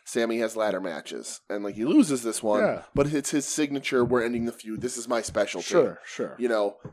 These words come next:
Speaker 1: um, but, like, so they wanted to do that cutter spot, and it looked great, and it's
Speaker 2: Yeah.
Speaker 1: Scorp hitting him with it. It looked awesome.
Speaker 2: Yeah.
Speaker 1: Uh, but, like, I think this match suffers. I think they probably wanted to do a lot more, but Sammy knocked himself a little loopy or something.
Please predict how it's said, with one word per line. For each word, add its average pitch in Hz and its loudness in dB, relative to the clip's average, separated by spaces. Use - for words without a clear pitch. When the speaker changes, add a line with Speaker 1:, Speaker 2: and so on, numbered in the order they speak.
Speaker 1:
um, 113 6
but, 127 0
like, 110 2
so 139 2
they 135 8
wanted 131 4
to 123 -4
do 120 0
that 104 2
cutter 92 2
spot, 87 0
and 110 0
it 110 0
looked 117 2
great, 110 2
and 101 -4
it's 92 -4
Speaker 2:
Yeah. 82 -8
Speaker 1:
Scorp 117 4
hitting 107 0
him 110 -2
with 104 0
it. 98 2
It 127 2
looked 143 4
awesome. 104 2
Speaker 2:
Yeah. 117 -4
Speaker 1:
Uh, 107 6
but, 123 -2
like, 113 2
I 117 2
think 123 -4
this 123 0
match 113 -2
suffers. 135 2
I 98 -4
think 135 -8
they 143 0
probably 117 -4
wanted 98 -2
to 95 -14
do 90 -8
a - -8
lot 90 -4
more, 113 0
but - -2
Sammy 120 -2
knocked 101 -2
himself 101 -6
a 98 -12
little 92 -6
loopy 90 -6
or 107 0
something. - -8